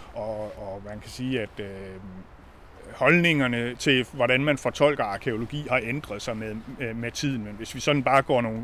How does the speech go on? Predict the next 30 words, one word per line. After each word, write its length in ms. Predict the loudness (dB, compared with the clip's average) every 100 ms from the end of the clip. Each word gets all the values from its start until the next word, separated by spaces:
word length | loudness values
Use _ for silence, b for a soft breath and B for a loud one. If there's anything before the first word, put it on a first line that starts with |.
| -2
nogle 280 | -2 -2 2
få 120 | 6
år, 340 | 6 4 2
årtier 440 | 0 -2 -2 -2 -2
tilbage, 440 | -4 -2 0 -2 B B B B
jamen 160 | -2
så, 200 | 6 6 6 B B B
så 140 | 4 8
opfattede 500 | 8 8 8 8 4
man 140 | 0
det 180 | 0 4
her 200 | 4 4
som, 400 | 4 4 4 0 -6
øh, 140 | -4 -2
resultatet 580 | -2 -2 2 2 2
af 160 | -4 -6
kampe, 420 | 0 0 0 -2
der 140 | -4 -4
førte 340 | -2 -2 -2
til 360 | -6 -4 -4 -6 0
danske 400 | 2 2 0 0 0
riges, 500 | -4 -4 -4 -2 -2
øh, 160 | -4 -2
opståen 640 | -4 -2 -2 0 -2 -10 -8
en 140 | -6
gang, 260 | -2 -2 -4 -6
øh, 260 | -2 -2 -2
i 160 | -4 -4
løbet 380 | -4 -4 -6 -8
af, 260 | -6 -6